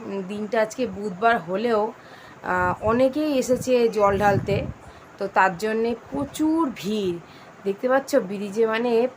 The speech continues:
উম, কি বলবো, পা রাখার জায়গা নেই, এত ভিড়, শুধু মাথা দেখা যাচ্ছে। তো যাই হোক, ভিডিও করতে করতে আস্তে আস্তে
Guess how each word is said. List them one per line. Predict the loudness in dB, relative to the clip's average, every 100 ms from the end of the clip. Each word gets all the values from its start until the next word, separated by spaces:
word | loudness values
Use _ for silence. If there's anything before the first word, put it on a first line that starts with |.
| -8
উম, | -6 -6 -6
কি | -6
বলবো, | -2 0 0 -2 -2 2
পা | 4 6
রাখার | 4 2 0
জায়গা | 2 2 0
নেই, | -2 -4
এত | -4 -6 -4 -8 -4
ভিড়, | -6 -6
শুধু | -8 -4
মাথা | 0 0 0 0
দেখা | 2 0
যাচ্ছে। | 0 -4 -10 -12 -12 -18 -16 -16 -16 -20 -20 -18 -4
তো | -2 0 0
যাই | 0 2 0
হোক, | -2 -8 -20 -16 -8
ভিডিও | -6 -2 -2
করতে | -2 -6 -6
করতে | -4 -4 0
আস্তে | 0 0 -2
আস্তে | -2 -2 0 0 0